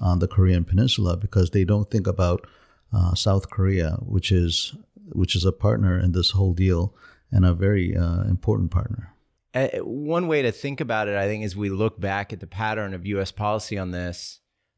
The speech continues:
Speaker 2: um, it's been hard to get that balance right, you know, because I would say in general, you know, if you're in the United States, uh, you have to have a bigger regional strategy.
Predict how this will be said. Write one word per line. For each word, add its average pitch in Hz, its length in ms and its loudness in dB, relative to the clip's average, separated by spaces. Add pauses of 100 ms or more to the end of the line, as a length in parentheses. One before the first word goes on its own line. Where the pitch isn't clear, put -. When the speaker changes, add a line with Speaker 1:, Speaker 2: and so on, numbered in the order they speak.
(120)
Speaker 2:
um, 90 480 -2
it's 113 120 -2
been 117 180 -2
hard 113 260 -2
to 110 40 -10
get 107 140 -4
that 98 160 -4
balance 95 380 -6
right, 95 280 -4 (200)
you 107 100 -6
know, 95 140 -4
because 104 240 -4
I 110 80 0
would 101 200 -8
say 131 220 -2
in 107 100 -4
general, 101 580 -2 (320)
you 120 160 -2
know, 85 140 -2
if 85 120 -6
you're 110 100 0
in 104 60 0
the 101 80 0
United 104 360 -4
States, 120 640 -4 (220)
uh, 92 140 -2
you 87 200 -6
have 110 280 -4
to 110 100 -8
have 92 520 -4
a 90 120 -10
bigger 95 360 0
regional 92 400 -2
strategy. 90 760 -6